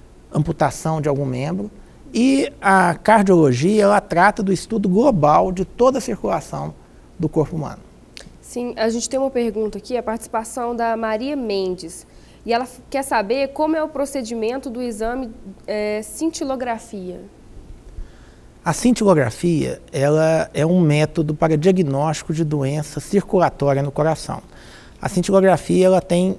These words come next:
Speaker 1: basicamente dois tipos. Uma em que a pessoa é colocada numa esteira ou numa bicicleta, faz um esforço físico, isso leva o coração a trabalhar, é,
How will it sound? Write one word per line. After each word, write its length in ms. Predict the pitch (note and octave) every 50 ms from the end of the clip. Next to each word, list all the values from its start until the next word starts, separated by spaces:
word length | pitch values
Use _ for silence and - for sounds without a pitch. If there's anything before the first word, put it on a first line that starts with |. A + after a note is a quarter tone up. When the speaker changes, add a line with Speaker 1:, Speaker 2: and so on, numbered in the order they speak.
| - -
Speaker 1:
basicamente 800 | - E3+ C#3 D#3+ F3 F#3 E3+ F#3 - F#3 D3+ C#3+ D#3 E3 - -
dois 300 | D3+ C#3+ F#3 F#3+ E3 -
tipos. 540 | - - - C3 - - - C#3 - - - -
Uma 300 | - G#3 A#3+ C4 C4 C4
em 60 | B3
que 80 | - A#3+
a 40 | -
pessoa 440 | - G3+ E3+ - - E3+ E3 E3
é 40 | D#3+
colocada 720 | - - F3 D#3+ C#3+ - - C#3 C3+ C3 C3 B2+ C3 - - - - - - - -
numa 200 | - D3+ D#3 E3
esteira 500 | D3+ - - - C#3+ C#3+ E3 F3+ A3+ A#3 - - - - - - - - - - -
ou 200 | - F#3+ G#3 G#3+
numa 180 | F#3+ E3+ D3+ C#3
bicicleta, 540 | C3+ - - D3+ - D3+ D#3 F3 - F#3 -
faz 340 | - - G3+ A#3 A#3+ F#3
um 60 | F#3+ F#3
esforço 460 | D3+ - - D#3+ D#3 C#3+ - - A#2+
físico, 440 | - - C#3+ D#3 E3+ E3 F3 - F#3+
isso 160 | E3+ - A3
leva 300 | F3+ E3+ F#3 G3 F3+ F#3
o 40 | E3+
coração 440 | - E3+ E3+ D#3 - - - D#3
a 60 | D3+ C#3+
trabalhar, 640 | - E3+ E3 D#3+ D3+ C#3 C#3 C#3 C#3+ C#3 B2 - - - - - - - - - - - - - - -
é, 500 | D3 D3 C#3+ C#3 C#3 C3+ C3+ C3+ D#3